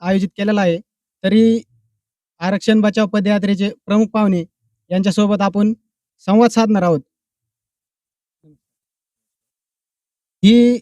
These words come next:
आपण जी यात्रा काढली, तर या यात्रेमागचा उद्देश काय आहे?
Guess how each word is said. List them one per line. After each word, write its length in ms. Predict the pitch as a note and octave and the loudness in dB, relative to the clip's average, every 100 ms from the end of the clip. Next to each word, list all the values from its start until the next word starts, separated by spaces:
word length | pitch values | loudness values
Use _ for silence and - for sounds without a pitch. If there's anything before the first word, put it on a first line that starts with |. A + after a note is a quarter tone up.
| _ | _
आपण 320 | F3 F#3+ G#3+ | -8 -4 -4
जी 140 | G3 | -2
यात्रा 320 | G#3 G3+ A3+ G#3+ | -4 -4 -4 -6
काढली, 320 | F#3+ E3 C#3 - _ _ _ _ _ _ _ _ _ _ _ - | -4 -6 -8 -12 _ _ _ _ _ _ _ _ _ _ _ -4
तर 100 | E3+ | 0
या 300 | F#3 G3+ G3+ | 0 0 -2
यात्रेमागचा 640 | G3 G3+ G#3 G3+ G3+ F3 | -2 0 0 0 0 0
उद्देश 320 | F3+ F#3 F3+ | 0 0 -4
काय 160 | - C#3+ | -6 -12
आहे? 140 | A#2+ | -12